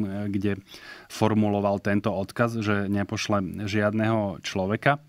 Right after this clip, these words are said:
No a jeden človek, ktorý tomu trochu rozumie, mi vravel, že akokoľvek sa nám to môže zdať absurdné, že toto m-, môže byť aj pomerne účinný kampaňový nástroj, že tam v tejto veci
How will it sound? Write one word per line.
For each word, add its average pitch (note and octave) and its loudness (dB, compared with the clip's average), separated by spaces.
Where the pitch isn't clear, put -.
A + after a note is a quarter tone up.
No A#2+ 4
a A2+ 6
jeden D#3+ 4
človek, C#3 -2
ktorý C3 2
tomu A2+ 2
trochu A2+ 2
rozumie, B2+ 4
mi C#3 4
vravel, A2+ 2
že A#2+ 0
akokoľvek A#2 2
sa - 0
nám A2 2
to - -2
môže A2+ 4
zdať A2 2
absurdné, C3+ 2
že - -2
toto C#3+ 4
m-, B2 6
môže B2 4
byť G#2+ 0
aj G2+ 0
pomerne G#2+ 2
účinný G#2 2
kampaňový G2 0
nástroj, A2 0
že G#2 -2
tam A2+ 2
v - -14
tejto B2 2
veci G#2 -2